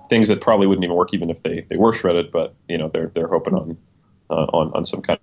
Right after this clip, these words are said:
of magic formula in the end. Most people tend to be off, if they're a male of a normal size, by maybe five, six kilos with their estimation of how much body fat they need to lose. Uh, and then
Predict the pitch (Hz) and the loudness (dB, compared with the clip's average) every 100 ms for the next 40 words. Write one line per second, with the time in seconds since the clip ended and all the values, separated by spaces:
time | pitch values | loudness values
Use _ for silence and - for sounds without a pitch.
0 | _ 82 82 85 - - 87 82 78 80 | _ -4 0 0 -2 -2 0 2 0 2
1 | 85 82 82 - - 98 113 - - 110 | 2 2 -2 -8 0 2 2 -2 0 2
2 | 104 95 92 _ _ _ _ _ 113 98 | 4 2 0 _ _ _ _ _ 0 2
3 | 95 90 87 90 92 - - - - - | 2 2 4 4 2 -2 -20 -20 -6 0
4 | 87 85 90 101 101 87 82 90 87 - | 2 2 2 4 4 2 0 -4 -4 -2
5 | 82 85 85 - 87 85 87 85 87 85 | 2 2 2 -2 2 2 2 -4 -6 -8
6 | _ - _ - 92 95 98 - - 95 | _ -20 _ 0 0 0 -4 -6 -2 2
7 | 98 107 87 - - 92 92 92 90 90 | 2 2 -4 -4 -2 -2 -2 -2 -2 -4
8 | - - 90 98 - - _ _ _ _ | -6 0 0 0 -6 -12 _ _ _ _
9 | 92 90 92 92 95 - 95 117 170 - | 0 2 0 2 0 2 4 4 4 -2
10 | - - - - - _ _ 85 82 82 | -8 -20 -20 -20 -20 _ _ 2 4 4
11 | - 92 90 90 92 90 90 | 4 2 2 2 2 2 -4